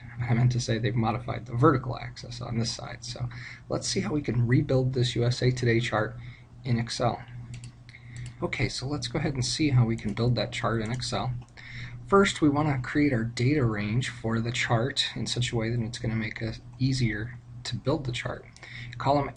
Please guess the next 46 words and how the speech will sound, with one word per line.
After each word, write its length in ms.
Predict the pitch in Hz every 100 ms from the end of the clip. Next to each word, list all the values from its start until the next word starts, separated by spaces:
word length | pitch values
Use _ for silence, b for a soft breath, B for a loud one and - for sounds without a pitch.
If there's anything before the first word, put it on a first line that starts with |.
| 135
A, 340 | 143 139 135
you 120 | 117 117
can 120 | 110
see 200 | - 120
we've 140 | 113
got 260 | 120 104 -
dates 440 | 110 156 - -
starting 360 | - 120 120 117
from 180 | - -
twelve 360 | - 110 113
thirty-one 560 | - 117 113 110 110 120
of 120 | -
oh 160 | 107 120
nine 380 | 113 107 120
and 120 | 117 110
then 220 | 113 -
going 400 | - 113 113 117 -
all 220 | 131 139
the 80 | 131
way 160 | 127
down 400 | 123 123 120 120
for 180 | - -
each 260 | 120 127 120
month 320 | 120 170 - B B B B B -
until 260 | 123 - 135
we 120 | 131
get 180 | 127 -
to 100 | 123
three 260 | - 135
thirty-one 600 | 127 135 127 120 120 120
thirteen. 680 | 127 117 - - 147 139 127 B B -
But 100 | -
since 200 | 143 131
the 60 |
chart 300 | 127 180 185
ends 200 | 165 156
on 180 | 151 127
four 320 | - - 156
fifteen, 480 | 135 123 123 - 127
I've 160 | 120 120
added 220 | 117 110
one 360 | 113 113 123 127
additional 400 | 123 113 - 107
series 480 | - 107 104 101 -
down 240 | 101 101
here, 260 | 117 -